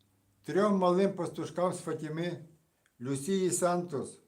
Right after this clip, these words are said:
Франциско Марто і Жасінто Марто, явився ангел миру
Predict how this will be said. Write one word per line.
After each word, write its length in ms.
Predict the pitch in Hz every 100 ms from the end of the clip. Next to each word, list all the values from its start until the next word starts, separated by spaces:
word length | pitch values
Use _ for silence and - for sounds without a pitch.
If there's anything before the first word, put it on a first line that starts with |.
| _ _ _
Франциско 720 | _ 147 147 190 185 - 175
Марто 580 | 160 165 160 - 110 92 - _ _ _ _ _ _
і 160 | 139 127
Жасінто 640 | 151 147 190 175 170 165
Марто, 480 | 156 139 123 95 - _ _ _ _ _ _ _ _ -
явився 520 | 131 156 196 190 185
ангел 320 | 175 156 160
миру 420 | 160 196 180 120